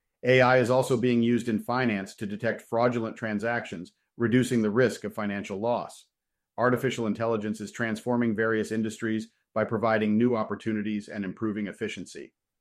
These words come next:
In healthcare, A I-powered devices are being used to diagnose diseases, create personalized treatment plans, and monitor patients remotely. In finance, A I is being used to analyze large amounts of data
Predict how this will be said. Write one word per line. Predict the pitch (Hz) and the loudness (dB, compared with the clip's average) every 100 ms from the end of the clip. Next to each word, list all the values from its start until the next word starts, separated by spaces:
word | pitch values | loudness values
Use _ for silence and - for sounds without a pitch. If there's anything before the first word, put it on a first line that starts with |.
| _ _ - | _ _ -4
In | 120 | 0
healthcare, | 107 131 135 - 123 120 | 2 2 0 0 0 2
A | - 127 | 2 2
I-powered | 120 113 120 113 110 | 2 0 0 -2 -2
devices | 104 107 110 107 101 | -2 -2 -2 -2 -8
are | 107 | -6
being | 104 113 | -2 0
used | 110 117 113 | 0 0 -2
to | 117 | -4
diagnose | 110 110 110 104 107 104 | -2 0 0 0 -4 -6
diseases, | 104 113 127 110 110 107 _ _ _ | -6 -2 -2 -2 -4 -6 _ _ _
create | - 127 120 - | 0 2 2 0
personalized | 127 123 127 117 107 104 | -2 0 -2 0 -2 -2
treatment | - 117 110 104 | -4 -2 -4 -4
plans, | 107 101 98 90 | -4 -4 -6 -6
and | 104 | -2
monitor | 101 110 117 110 | 0 2 2 0
patients | 107 113 104 95 90 | -4 -6 -6 -8 -10
remotely. | 98 92 98 - 82 - _ _ _ | -6 -4 -6 -8 -14 -16 _ _ _
In | 127 | -2
finance, | 120 143 151 135 120 120 - | 2 6 6 6 2 0 0
A | 127 131 | 2 4
I | 123 127 | 4 4
is | 120 | 2
being | 117 117 113 | 0 0 2
used | 117 113 | 0 0
to | 117 113 | -4 -2
analyze | 131 127 117 113 107 | 0 2 2 0 -2
large | 113 123 127 | 2 2 0
amounts | 127 123 120 | -2 -4 -6
of | 101 | -4
data | 117 107 90 | 0 0 -2